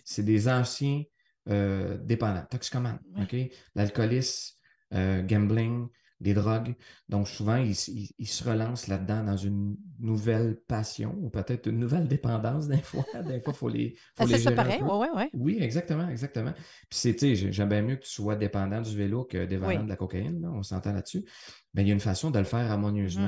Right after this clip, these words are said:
Speaker 2: Mhm.
Speaker 1: sans que ça nuise à tout, euh, ton couple aussi, hein, parce qu'il faut penser à ça, tu sais, c'est,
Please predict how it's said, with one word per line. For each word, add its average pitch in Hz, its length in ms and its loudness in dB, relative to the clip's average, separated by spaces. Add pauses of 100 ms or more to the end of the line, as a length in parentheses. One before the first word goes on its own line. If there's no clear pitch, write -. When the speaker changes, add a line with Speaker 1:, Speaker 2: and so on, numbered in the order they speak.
Speaker 2:
Mhm. 151 80 -6 (260)
Speaker 1:
sans 123 220 -2
que - 60 -8
ça 101 120 0
nuise 110 240 2
à 87 120 0
tout, 123 460 -4
euh, 101 140 -2 (640)
ton 107 140 0
couple 165 260 0
aussi, 98 300 -4
hein, 98 80 -2
parce 104 120 -6
qu'il 107 120 -6
faut 139 120 -2
penser 135 300 -4
à 120 80 -2
ça, 117 180 -6
tu 151 140 -6
sais, - 0 -
c'est, - 140 -8